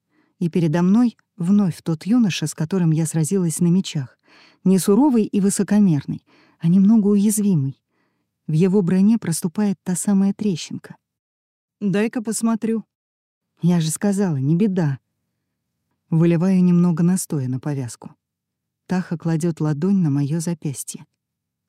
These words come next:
«Позволь мне помочь. Я зашивал много ран, даже серьезных». «Мне не нужна твоя помощь», —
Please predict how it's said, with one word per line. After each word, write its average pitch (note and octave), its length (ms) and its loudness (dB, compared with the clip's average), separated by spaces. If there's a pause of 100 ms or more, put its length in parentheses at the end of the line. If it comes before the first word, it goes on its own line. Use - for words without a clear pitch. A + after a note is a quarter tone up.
(1040)
«Позволь E3+ 360 0
мне F#3+ 220 4
помочь. C#3+ 500 -4 (540)
Я E3 200 -2
зашивал F3 460 -2
много F3 460 2
ран, C#3 260 -2 (180)
даже D#3 340 -2
серьезных». D#3+ 800 -2 (1120)
«Мне G3 260 6
не G3+ 100 6
нужна G3 380 2
твоя C#3+ 220 -4
помощь», — C3+ 440 -4